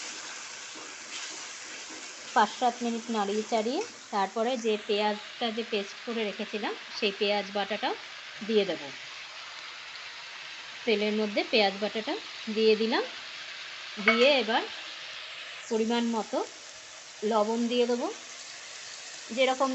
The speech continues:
পে-, বাটা মশলাটা থাকবে সেরকম অনুযায়ী লবণটা দিতে হবে। তারপরে দিতে হবে হচ্ছে সামান্য পরিমাণ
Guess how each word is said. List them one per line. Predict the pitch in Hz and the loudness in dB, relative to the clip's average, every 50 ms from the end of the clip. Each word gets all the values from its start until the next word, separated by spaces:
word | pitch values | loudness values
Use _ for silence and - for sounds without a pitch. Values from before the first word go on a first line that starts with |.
| 247 247 - - - | 0 -4 -8 -4 2
পে-, | 269 247 240 220 196 196 202 202 202 196 - - - - 220 233 208 | 4 6 6 6 6 4 4 2 0 -2 -4 -10 -14 -12 -6 2 4
বাটা | 233 226 240 - 247 240 240 240 240 240 220 | 6 6 6 4 2 2 0 0 -2 -2 -2
মশলাটা | 220 208 - - 254 247 - 262 254 - | -2 -2 -2 -2 -4 -2 -2 -4 -4 -2
থাকবে | - 233 220 233 240 466 480 - | -2 -2 -2 -2 -4 -6 -4 0
সেরকম | - 254 226 226 220 262 240 233 233 | 0 2 2 2 0 0 0 0 0
অনুযায়ী | 233 233 226 247 294 381 330 226 | 0 0 0 0 2 2 2 2
লবণটা | 190 202 214 214 214 - 233 214 214 | 2 2 0 -2 0 0 0 0 0
দিতে | 214 - - 226 233 | -2 -2 -2 -2 -2
হবে। | 247 240 294 415 - - - - - - - - - - | -2 -2 -4 -6 -6 -8 -14 -16 -16 -16 -16 -14 -6 -2
তারপরে | 220 208 208 208 - - 233 247 330 415 - - - - - - - - - - - - 226 | 2 2 2 2 0 -2 -2 0 -2 -2 -4 -8 -14 -16 -16 -16 -16 -16 -16 -16 -8 -4 -2
দিতে | 220 214 - 240 | -2 0 2 4
হবে | 240 240 240 240 | 4 4 4 2
হচ্ছে | 240 - - 359 - - | 0 -2 -4 -6 -2 -2
সামান্য | 240 214 220 220 226 226 233 240 233 | 0 0 2 2 0 0 0 -2 -2
পরিমাণ | 247 240 247 254 320 415 | -2 -2 -2 -2 -2 -2